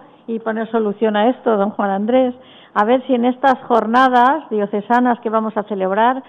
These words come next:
sobre la vocación y misión del matrimonio y la familia en la Iglesia y en el mundo, nos podemos encontrar alguna solución o nos pueden dar,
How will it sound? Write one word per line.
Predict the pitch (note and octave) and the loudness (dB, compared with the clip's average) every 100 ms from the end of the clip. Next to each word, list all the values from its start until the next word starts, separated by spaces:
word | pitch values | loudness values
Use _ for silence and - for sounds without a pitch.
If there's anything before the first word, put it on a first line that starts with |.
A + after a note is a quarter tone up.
| - _ | -20 _
sobre | A3+ A3 G#3+ | -4 -2 2
la | G3+ | 2
vocación | G3+ G3+ F#3+ A#3+ B3+ | 0 0 -2 0 0
y | C4+ | 2
misión | A#3 G#3 A#3+ A#3+ | 0 -2 -2 -2
del | A#3 | -2
matrimonio | G3+ F#3+ G3 G3 A3+ A#3 | -2 -4 -4 -2 0 0
y | G#3 | 0
la | F#3 | -4
familia | - F#3+ G#3+ G#3+ F#3 E3+ - _ - | -4 -4 -4 -2 -4 -6 -12 _ -10
en | G#3 | -6
la | G3 | -6
Iglesia | G3+ A#3+ A#3+ G3+ | -2 -4 -2 -4
y | G3 | -2
en | A#3 | 0
el | B3+ | 0
mundo, | B3 A#3+ A#3 B3+ C#4+ - - - _ | 0 0 0 -2 -2 -12 -20 -20 _
nos | G#3 G3+ | -8 -8
podemos | - G#3+ G#3+ B3 C4 | -6 -4 0 2 2
encontrar | B3 A#3+ G#3+ A3 A#3 | 0 -2 -2 0 0
alguna | G#3+ A3 A3+ A3+ | 0 0 -2 -2
solución | A#3 A3+ A3+ A#3+ B3+ C#4+ - | -2 -4 -2 -2 0 -2 -6
o | G#3+ | -6
nos | G3 G3 | -6 -6
pueden | G#3+ G#3+ G#3 | -8 -6 -6
dar, | G3+ G3+ G3 | 0 0 -2